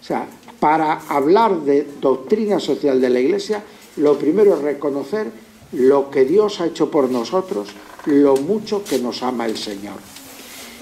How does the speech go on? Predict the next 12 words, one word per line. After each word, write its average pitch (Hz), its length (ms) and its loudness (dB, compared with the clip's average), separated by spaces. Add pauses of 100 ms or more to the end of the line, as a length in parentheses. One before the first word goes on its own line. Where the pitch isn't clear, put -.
(260)
De 190 200 6
ese 262 260 2
reconocimiento 185 1040 0
del 143 140 2
amor 139 360 0
de 135 120 0
Dios 139 260 -2 (120)
por 123 240 0
todos 127 400 -2
nosotros, 123 680 -4 (420)
brota 220 760 0
nuestra 170 760 -2